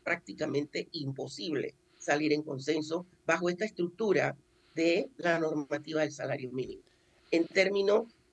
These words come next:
de tasas salariales, eh, áreas, región uno, región dos, actividades económicas, y es cierto también, hay actividades económicas en el interior, en región dos,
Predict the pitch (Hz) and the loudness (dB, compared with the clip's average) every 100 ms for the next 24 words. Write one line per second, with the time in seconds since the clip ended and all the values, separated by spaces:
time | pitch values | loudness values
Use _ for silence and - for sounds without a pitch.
0 | - 175 - - - - - 208 170 143 | 0 2 2 -4 -4 -4 -2 -2 0 0
1 | 147 147 139 143 - _ _ _ _ _ | 4 4 4 -2 -6 _ _ _ _ _
2 | _ _ - 165 165 - - 220 233 175 | _ _ -4 0 0 0 4 6 6 4
3 | 180 202 - - 151 160 196 202 185 170 | 2 0 -8 -2 0 6 6 6 2 2
4 | 135 135 180 180 175 160 - _ _ _ | -2 -2 0 2 4 2 0 _ _ _
5 | _ - 202 - 190 175 175 208 233 180 | _ 0 0 0 -2 2 4 6 4 -2
6 | 139 156 156 151 - 151 - - - - | -2 2 2 2 2 0 0 -18 -20 -20
7 | _ 196 185 202 196 208 202 196 - 151 | _ 0 4 4 6 4 6 2 2 2
8 | 156 240 - - _ _ _ 151 185 208 | 6 4 4 -2 _ _ _ 2 4 2
9 | 208 160 156 160 180 208 175 - 202 190 | 0 -2 2 4 4 0 -4 0 2 2
10 | - - - - _ _ - 185 180 170 | -2 -6 -8 -20 _ _ 0 2 4 4
11 | 170 170 156 180 214 175 165 170 208 233 | 2 0 0 4 6 6 2 2 2 6
12 | 277 143 | 4 4